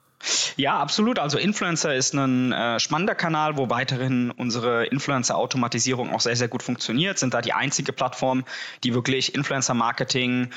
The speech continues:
für lokale Betriebe vollständig automatisieren kann und dadurch natürlich eine riesige Reichweite generiert für lokale Betriebe.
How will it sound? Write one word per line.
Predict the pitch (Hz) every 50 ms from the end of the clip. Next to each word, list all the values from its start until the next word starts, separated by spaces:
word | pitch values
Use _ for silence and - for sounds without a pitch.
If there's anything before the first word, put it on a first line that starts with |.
| - -
für | - - - 135
lokale | 120 123 - - 117 120 123 131
Betriebe | 110 127 - - - 127 117 123 120
vollständig | - - 131 127 - - 127 120 117 113 -
automatisieren | - - - - 113 110 107 117 110 113 131 156 196 214
kann | - 202 196 175
und | 135 113
dadurch | 120 113 110 110 -
natürlich | 120 113 - 131 123 -
eine | 123 123 120
riesige | - 120 143 156 156 151 127 131 120 -
Reichweite | 110 104 - - 135 127 131 - - 196
generiert | 185 - 165 175 160 160 190 220 226 -
für | - 175
lokale | 160 151 - 160 156 170
Betriebe. | 170 170 - - 175 175 170 175 196